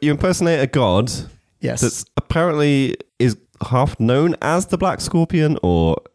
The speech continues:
Speaker 1: so-, has something to do with scorpions.
Speaker 2: Something like that, yeah.
Speaker 1: Definitely.
Speaker 2: Yeah.
Speaker 1: As apparently the god of abundance. I don't know. Lots of things were thrown out
Speaker 2: Yeah.
Speaker 1: of what Wen Chiang actually represented.
Speaker 2: That's right.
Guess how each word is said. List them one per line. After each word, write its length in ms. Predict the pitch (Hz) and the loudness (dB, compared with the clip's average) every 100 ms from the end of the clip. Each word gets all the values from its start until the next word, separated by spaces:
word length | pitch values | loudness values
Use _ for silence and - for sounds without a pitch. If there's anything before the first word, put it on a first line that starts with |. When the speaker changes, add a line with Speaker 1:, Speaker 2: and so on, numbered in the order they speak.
| _ | _
Speaker 1:
so-, 200 | - - | -6 -4
has 180 | 127 123 | -2 -2
something 220 | - 185 | 0 -2
to 120 | 175 165 | 0 0
do 40 | |
with 80 | 135 | 0
scorpions. 460 | - 127 - 87 90 | 0 0 2 0 2
Speaker 2:
Something 340 | 127 107 104 | 0 0 -2
like 100 | 95 | 0
that, 140 | 117 101 | 0 0
yeah. 60 | |
Speaker 1:
Definitely. 320 | 101 82 87 107 _ | 0 0 0 -2 _
Speaker 2:
Yeah. 140 | - 113 _ | -10 -10 _
Speaker 1:
As 140 | 107 | -2
apparently 400 | 101 _ 113 127 | -2 _ -2 0
the 100 | 123 | 0
god 220 | 117 131 120 | 0 2 2
of 100 | 113 | 2
abundance. 560 | 95 110 92 90 69 - | 2 2 2 0 -2 -2
I 60 | |
don't 100 | 95 | 0
know. 200 | 92 82 85 | 2 2 0
Lots 160 | 127 117 | -4 0
of 20 | |
things 160 | 113 87 | 0 0
were 80 | 82 | 0
thrown 240 | 92 80 | 0 2
out 160 | 78 - - | 0 -2 -4
Speaker 2:
Yeah. 280 | 143 120 92 | 0 0 0
Speaker 1:
of 160 | - 82 | -2 0
what 220 | 87 - _ | 0 -2 _
Wen 220 | 73 90 | -2 0
Chiang 360 | 82 92 82 82 | 0 0 2 2
actually 460 | 80 - 80 78 85 _ | 0 0 0 0 -4 _
represented. 520 | - - 87 78 76 - - - | -4 -2 0 0 -2 -6 -10 -4
Speaker 2:
That's 140 | 113 | -2
right. 160 | 107 | -2